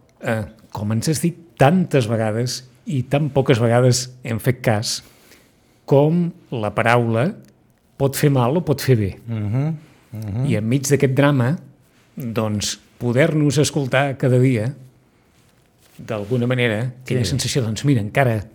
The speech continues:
Speaker 1: encara estem aquí, encara estem aquí, encara podem dir enmig de tot aquest
Speaker 2: I podem dir.
Speaker 1: I, i
Speaker 2: Exacte.
Speaker 1: podem dir enmig d'aquest sidral
Speaker 2: Mm.
Speaker 1: el, el, el que sentim, el que pensem, o, o, o certs missatges que, que ens puguin ajudar
Speaker 2: Mhm.
Speaker 1: a, a tots plegats, no? Perquè veníem fa quinze dies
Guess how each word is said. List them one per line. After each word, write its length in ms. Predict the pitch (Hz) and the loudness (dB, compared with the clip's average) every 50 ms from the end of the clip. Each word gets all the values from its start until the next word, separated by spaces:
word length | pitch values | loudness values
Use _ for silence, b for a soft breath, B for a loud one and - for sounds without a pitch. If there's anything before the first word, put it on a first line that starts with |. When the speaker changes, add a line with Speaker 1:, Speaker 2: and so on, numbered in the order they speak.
| _ _ | _ _
Speaker 1:
encara 220 | - - 147 - 202 | -4 -2 0 0 0
estem 300 | - - - 190 180 135 | -2 -2 0 0 0 0
aquí, 360 | 131 123 - 104 95 87 - - - - | 0 -2 -4 -6 -8 -10 -12 -16 -20 -20
encara 240 | - - - 131 131 | -10 -4 -2 -2 0
estem 180 | 123 - 151 127 | 2 2 2 2
aquí, 200 | 123 117 165 170 | 2 2 0 0
encara 300 | 151 131 135 120 123 113 | 0 2 0 0 0 0
podem 300 | - 123 120 120 120 120 | -2 -2 -2 0 0 0
dir 160 | 120 156 180 170 | 2 2 2 2
enmig 280 | 139 131 139 135 120 120 | 2 0 -2 -2 -2 -2
de 140 | 123 113 - | -2 -2 -2
tot 160 | - 120 107 | -4 -4 -4
aquest 280 | 117 113 117 101 - - - - | -4 -4 -6 -6 -8 -10 -4 -2
Speaker 2:
I 80 | 143 131 | -2 0
podem 420 | - 160 165 160 160 151 151 143 | 4 6 8 8 10 8 8 6
dir. 220 | 123 123 95 - - - | 4 4 2 0 -4 -6
Speaker 1:
I, 60 | - 120 | -4 -4
i 20 | |
Speaker 2:
Exacte. 280 | 117 117 - - 233 131 143 147 | -4 -4 -4 -4 -4 -2 2 4
Speaker 1:
podem 240 | 143 143 139 135 127 | 4 4 6 6 4
dir 320 | 147 160 175 175 180 - - | 4 4 4 4 2 -2 -2
enmig 240 | 131 123 135 143 127 | -2 -2 0 0 2
d'aquest 240 | 135 135 135 143 120 | 2 2 2 2 0
sidral 640 | - - 151 127 127 123 135 147 151 160 170 160 - - | 2 2 4 4 4 4 4 4 4 2 -2 -4 -6 -8
Speaker 2:
Mm. 120 | - 127 127 | -6 -4 -2
Speaker 1:
el, 120 | 123 123 113 - | -2 -2 -2 -4
el, 260 | 117 117 113 127 147 - 123 | -4 -4 -4 -6 -8 -8 -8
el 60 | 123 | -6
que 100 | - 131 | -4 -2
sentim, 420 | 123 147 135 127 156 165 180 170 151 | -2 0 0 2 4 4 4 2 0
el 80 | 131 | -2
que 100 | 107 127 | -4 -4
pensem, 640 | - 110 110 - - 151 156 170 170 165 165 151 131 | -4 -4 -4 0 4 6 6 6 4 2 2 0 0
o, 40 | |
o, 500 | 107 104 113 135 151 117 117 110 104 101 B B B B B B B B - | -2 -4 -6 -6 -6 -4 -4 -4 -4 -6 B B B B B B B B -14
o 200 | - 120 110 104 | -10 -8 -6 -4
certs 340 | - - 147 139 127 - 131 | 0 2 4 4 2 2 0
missatges 580 | 127 120 - - 147 135 123 139 139 127 - | 0 0 2 2 2 2 2 2 2 2 0
que, 260 | - 131 120 110 104 | 0 -2 -2 -2 -2
que 120 | - - 117 | -4 -4 -4
ens 140 | 110 110 - | -4 -4 -4
puguin 280 | - 151 135 143 135 | -2 0 0 2 2
ajudar 440 | 131 123 120 131 120 110 117 139 - - - - - | 2 2 2 0 -2 -4 -4 -6 -8 -12 -18 -12 -8
Speaker 2:
Mhm. 260 | 117 113 117 107 117 | -6 -6 -4 -2 -2
Speaker 1:
a, 40 | 120 117 117 - | -2 -4 -4 -6
a 40 | 135 | -6
tots 200 | - 135 - - | -4 -4 -4 -4
plegats, 380 | - 120 98 95 95 - - - | -6 -6 -6 -8 -10 -10 -6 -4
no? 140 | 139 170 160 | -4 -4 -2
Perquè 220 | 139 131 120 143 135 | -2 0 0 2 2
veníem 300 | 147 165 185 185 175 - | 4 2 2 0 0 -2
fa 160 | - 156 135 | -2 -4 -2
quinze 340 | - - 160 147 123 139 127 | 0 0 0 2 4 2 4
dies 480 | 156 165 139 113 139 175 - - - | 4 2 2 0 -2 -4 -6 -8 -10